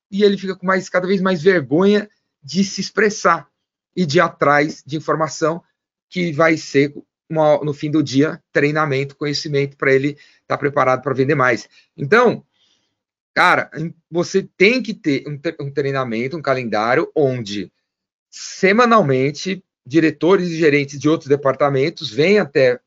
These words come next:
você, a tua equipe, e treinam os caras nos procedimentos dos outros departamentos, pra, pra turma saber o que tem que fazer e, e pra quem pedir ajuda.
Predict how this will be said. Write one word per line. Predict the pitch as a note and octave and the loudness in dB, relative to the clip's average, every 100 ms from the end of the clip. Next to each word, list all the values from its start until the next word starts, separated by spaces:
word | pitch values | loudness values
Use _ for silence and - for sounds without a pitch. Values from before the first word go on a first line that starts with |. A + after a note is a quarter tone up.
| _ | _
você, | A2+ C#3 C#3+ - C#3 B2+ | -8 -6 -4 -2 2 2
a | - | 2
tua | - | -2
equipe, | - - A#2 A#2+ F3+ F#3 _ _ _ _ | -6 -6 -6 -4 -6 -12 _ _ _ _
e | D#3 E3+ - - | -4 -4 -6 2
treinam | F3+ G#3 B3+ G3+ | 4 6 4 2
os | D3 - | 0 -4
caras | C3+ A#2 C3 E3 F#3+ - - _ _ _ | 0 2 2 -2 -10 -14 -18 _ _ _
nos | G3 F3+ | -6 -6
procedimentos | - F3+ - F#3 G3 F3 G3 G3+ | -2 -2 -2 -6 -4 -2 -4 -4
dos | G#3+ F#3+ | -6 4
outros | G3+ A3+ | 4 4
departamentos, | D#3+ C#3 C3 B2 A2 G2 - - _ _ - | 0 0 -2 -2 -2 -4 -6 -16 _ _ -2
pra, | D3+ - _ - | 0 0 _ -2
pra | F3+ | -2
turma | F3 E3+ F3+ | 0 -2 2
saber | D3 C#3 | 2 2
o | D#3 | 2
que | - | 0
tem | B3 | -4
que | D#3+ | -2
fazer | D3+ A#2+ F#2 E2 - _ _ _ _ _ D3 | -2 -2 -4 -14 -16 _ _ _ _ _ -10
e, | C#3+ | -8
e | D3 | -8
pra | - D3+ | -2 -4
quem | C3+ F#3+ | 0 -2
pedir | F#3+ C#3 | 0 2
ajuda. | A#2+ G2 G2 - | 2 2 -6 -10